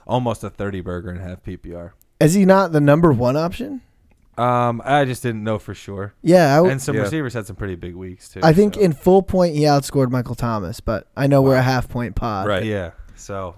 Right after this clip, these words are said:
Speaker 1: it's, it's close. But, uh,
Speaker 3: Yeah.
Speaker 1: someone else had a monster, too. Julio had a monster, but no
Speaker 3: Yeah.
Speaker 2: No
Speaker 1: touchdowns this week.
Speaker 2: touchdowns.
Speaker 3: Right. Tajay Sharp, two tud doc appearance.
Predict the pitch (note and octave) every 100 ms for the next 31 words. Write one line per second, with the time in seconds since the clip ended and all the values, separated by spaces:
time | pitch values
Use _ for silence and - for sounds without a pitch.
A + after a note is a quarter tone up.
0 | _ - G#2 - - - - A#2 - A2+
1 | G2 - - - G#2+ G2 G2 F#2+ F2+ -
2 | - G2+ G2 A3 B3 A#3 D3 A#2+ A2 A2
3 | G#2+ G2+ - B2 F#2+ G2 D3 D3 A2+ G#2
4 | G#2 G#2 F#2+ G2+ G#2 F#2+ G2 G2 A#2 C3
5 | - A2+ G#2 A#2+ G#2+ G2+ - _ _ _
6 | - F3+ G#3 G#3 G3 - F3 G#3+ F#3 -
7 | F3+ D#3+ F#3 E3+ D3+ F3 E3+ C#3 D3+ C#3+
8 | C3 -